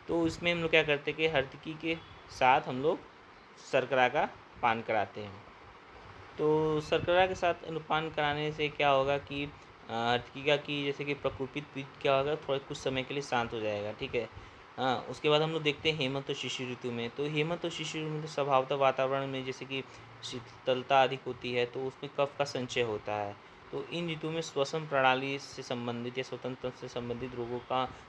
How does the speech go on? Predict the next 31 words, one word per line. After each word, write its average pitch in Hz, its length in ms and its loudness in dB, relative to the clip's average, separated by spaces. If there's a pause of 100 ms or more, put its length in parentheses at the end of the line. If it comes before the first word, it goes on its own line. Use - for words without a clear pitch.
(100)
होने 127 220 0
की 135 100 0
आशंका 123 500 2
बहुत 123 180 4
ज़्यादा 113 200 2
रहती 104 280 -2
है, 101 60 -10
संभावना 117 460 2
बहुत 131 180 0
अधिक 139 200 -2
रहती 139 300 -6
है। 135 140 0 (340)
तो 139 80 -6
जैसे, 135 240 2
अ, 123 420 -2
श्वास 120 440 4
कास 117 240 0
हो 113 80 -4
गया, 113 180 0
ये 120 120 0
सब 127 180 -4 (560)
होने 123 200 0
की 135 160 -6
इस 131 200 -8
ऋतु 123 180 -8
में 127 80 -6
संभावना 120 480 -4
सबसे 139 300 -6
ज़्यादा 120 180 6
रहती 101 320 -2
है। - 100 -10